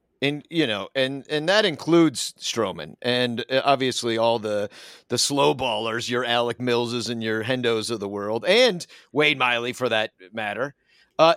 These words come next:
the whole thi-, you've gotta have a shortstop. And if you throw Nico Hoerner out there, who arguably is one of the best second basemen in the league and is an amazing second baseman if he can stay healthy, uh,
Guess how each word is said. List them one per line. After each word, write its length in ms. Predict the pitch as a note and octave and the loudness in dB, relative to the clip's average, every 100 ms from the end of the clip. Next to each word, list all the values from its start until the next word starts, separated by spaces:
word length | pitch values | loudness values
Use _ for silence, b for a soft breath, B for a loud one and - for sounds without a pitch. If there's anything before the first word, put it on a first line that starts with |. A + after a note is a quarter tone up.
| - | 2
the 160 | G#3+ C4+ | 4 6
whole 280 | E4 E4+ | 6 2
thi-, 200 | G#3+ C4+ - | -2 -6 -6
you've 220 | A3+ G3+ | -6 0
gotta 280 | B3+ B3 A#3 | 4 4 4
have 220 | F#3+ F3 | 4 2
a 60 | E3 | 2
shortstop. 600 | D#3 C#3 - F#2 - _ _ b b b | 0 0 0 -4 -8 _ _ b b b
And 300 | F3 G3 F3+ F#3 | 2 2 2 0
if 140 | C#3+ | 0
you 140 | A3+ | 0
throw 260 | C#4+ C4 B3+ | 0 2 4
Nico 320 | A3 G#3+ F#3 | 2 2 2
Hoerner 380 | C3+ D#3 D3 A#2+ | 2 0 2 2
out 200 | G2+ - | 2 -2
there, 280 | F#2 E2+ - b b | -6 -6 -10 b b
who 340 | C#4 D4 C4 - - | 2 2 0 -6 2
arguably 580 | B3+ B3 A3+ G3 F#3 F3+ | 4 4 2 2 2 2
is 140 | F3+ D#3 | 0 2
one 140 | F#3 | 0
of 40 | |
the 60 | D#3+ | 0
best 320 | B2+ D3+ - | 2 0 2
second 360 | A3 C#4 A3 D3+ | 4 4 4 -4
basemen 540 | A2+ F#2+ - E2 E2+ - _ _ - | -4 -4 -6 -8 -12 -16 _ _ 2
in 200 | F#3+ D#3+ | 2 4
the 80 | B2+ | 0
league 400 | G2+ F#2+ C3 - _ _ | -4 -8 -12 -20 _ _
and 160 | G#3 G#3 | 0 2
is 120 | F#3 | 2
an 80 | E3+ | 0
amazing 380 | D#3+ D#3+ C#3 A#2 | 2 2 0 -2
second 320 | B2+ G#2 F#2+ | -4 -4 -6
baseman 400 | E2 D2+ F2 G2+ | -10 -10 -12 -8
if 140 | - C#3+ | -4 -2
he 200 | A#2+ F#2 _ _ - | -4 -8 _ _ -12
can 120 | - G#2+ | -8 -6
stay 200 | G#2 F#2 | -4 -4
healthy, 400 | F2+ - G#2+ - B B B B B B - | -4 -8 -12 -14 B B B B B B 0
uh, 300 | D#3+ D3+ | 2 4